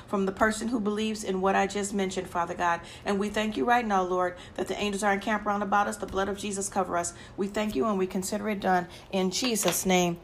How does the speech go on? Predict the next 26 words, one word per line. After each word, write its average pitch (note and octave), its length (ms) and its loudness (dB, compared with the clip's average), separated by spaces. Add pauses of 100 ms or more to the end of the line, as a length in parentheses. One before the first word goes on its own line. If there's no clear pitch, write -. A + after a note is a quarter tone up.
(280)
it F#3+ 240 6
is A3+ 340 10
so. F#3 460 10 (240)
Amen, G3+ 640 6 (180)
amen, F#3+ 640 6 (140)
and F3+ 200 2
amen. F3 540 4 (920)
So - 140 2
thank A#3 280 10
you B3+ 80 2
very A#3 180 12
much A3 300 8
for A3 100 6
listening. A3+ 560 4 (240)
Hopefully A3 440 6
you G#3+ 140 4
will G3+ 200 8
review G3+ 340 6
this G3+ 180 2
time F#3+ 280 0
and F#3+ 100 0
time F#3 240 4
again, F#3 460 0 (320)
and F#3 560 2
you G3+ 160 2
will F#3+ 500 6